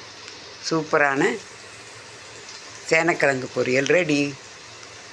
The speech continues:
இதுல நல்ல ஒரு வாசம் வரும் பாருங்க. அப்பா, அந்த அரிப்புத்தன்மை போறதுக்கு தான் புளி தண்ணியில ஊற வச்சது. இந்த, இந்த, இந்த பாத்திரத்துல நம்ம கொ-, வேக வச்சா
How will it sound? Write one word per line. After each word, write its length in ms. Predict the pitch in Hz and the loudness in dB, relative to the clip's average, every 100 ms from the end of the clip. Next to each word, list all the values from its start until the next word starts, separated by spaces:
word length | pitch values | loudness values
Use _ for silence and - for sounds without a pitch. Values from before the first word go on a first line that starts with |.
| - - - - - - - - - | -18 -18 -18 -16 -16 -18 -18 -16 2
இதுல 240 | 156 151 | 6 8
நல்ல 340 | 143 147 185 202 | 8 8 8 8
ஒரு 120 | 160 | 8
வாசம் 420 | 151 165 180 180 | 8 6 6 6
வரும் 280 | 139 139 143 | 6 6 4
பாருங்க. 560 | 139 127 120 120 123 131 - - 117 | 2 2 2 2 0 0 -6 -8 -4
அப்பா, 360 | - - - - - - - - - - - - | -4 2 2 2 -2 -2 0 0 0 -8 -6 0
அந்த 600 | 147 147 147 139 135 131 - - - - - - - - - - - - - | 4 6 6 6 2 0 -6 -8 -8 -6 -6 -8 -8 -8 -4 -4 -2 -4 4
அரிப்புத்தன்மை 600 | 170 226 226 190 156 147 151 | 4 6 4 4 6 6 6
போறதுக்கு 380 | 170 160 - 160 | 4 4 0 6
தான் 200 | 190 - | 6 6
புளி 80 | 285 302 | 2 4
தண்ணியில 260 | 160 147 127 | 6 8 6
ஊற 320 | 120 139 135 | 8 8 8
வச்சது. 420 | - 127 131 196 - - - - - - - - 147 | 6 2 4 2 2 -4 -4 -2 2 2 2 -2 0
இந்த, 400 | 156 156 151 131 147 | 4 4 4 2 2
இந்த, 520 | 160 156 147 147 139 135 - - - | 4 6 8 6 2 -2 -6 -8 -4
இந்த 200 | 156 160 | 2 6
பாத்திரத்துல 520 | 175 190 226 214 190 165 | 6 6 6 6 6 8
நம்ம 180 | 143 - | 6 8
கொ-, 220 | 165 160 | 8 8
வேக 340 | 151 170 175 165 | 8 6 8 6
வச்சா 200 | - | 6